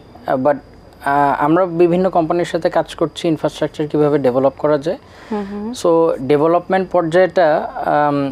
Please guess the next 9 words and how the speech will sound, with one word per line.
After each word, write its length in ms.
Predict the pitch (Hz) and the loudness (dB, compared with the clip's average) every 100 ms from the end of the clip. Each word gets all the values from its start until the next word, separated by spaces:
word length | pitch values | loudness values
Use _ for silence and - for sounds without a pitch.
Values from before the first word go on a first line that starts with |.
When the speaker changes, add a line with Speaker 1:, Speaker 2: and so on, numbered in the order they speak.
| - | -6
Speaker 1:
আসলে 580 | 143 139 160 147 156 147 135 - - - | -4 -2 2 4 4 2 0 -10 -20 -6
অনেক, 440 | 156 151 160 - - - | -2 0 -2 -8 -10 -2
আহ, 440 | 139 135 127 120 117 - - - - - 123 | 2 4 4 0 -4 -16 -20 -20 -18 -12 -4
অনেক 400 | 143 160 165 - - - | 0 0 0 -6 -12 -6
হারেই 420 | 135 143 180 190 | 0 2 4 4
আমি 160 | 180 | 4
বলবো 280 | 170 165 151 | 4 4 4
অনেক 260 | 156 151 131 | 2 2 2
ডেভেলপ 320 | 131 156 | 2 2